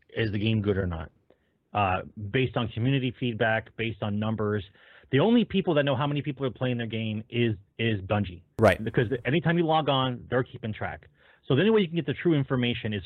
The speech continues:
Speaker 1: from them. Now, that being said, okay, it's very hard to discuss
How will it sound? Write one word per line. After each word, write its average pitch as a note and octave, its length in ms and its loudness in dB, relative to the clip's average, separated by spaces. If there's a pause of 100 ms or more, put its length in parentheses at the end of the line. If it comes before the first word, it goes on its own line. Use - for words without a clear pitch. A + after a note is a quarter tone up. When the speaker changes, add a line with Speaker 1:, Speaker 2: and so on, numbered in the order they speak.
Speaker 1:
from G2+ 200 -2
them. E2+ 280 -10
Now, A#2 160 0
that F3+ 220 0
being F3+ 380 2
said, F#2 300 -4 (600)
okay, G#2+ 320 -6 (300)
it's D3 160 -4
very G3+ 480 -2
hard E3 560 0
to D3+ 80 -4
discuss C3 680 -2